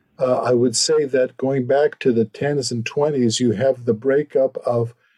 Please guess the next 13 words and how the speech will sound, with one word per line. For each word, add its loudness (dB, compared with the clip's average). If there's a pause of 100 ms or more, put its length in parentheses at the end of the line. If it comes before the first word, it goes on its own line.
(580)
some, 0
uh, 2
bigger, 0
um, 0 (140)
European 0 (720)
blocks, 0 (400)
uh, -2
and 2
then 0
the 4
sweeping 2
in 2
of -2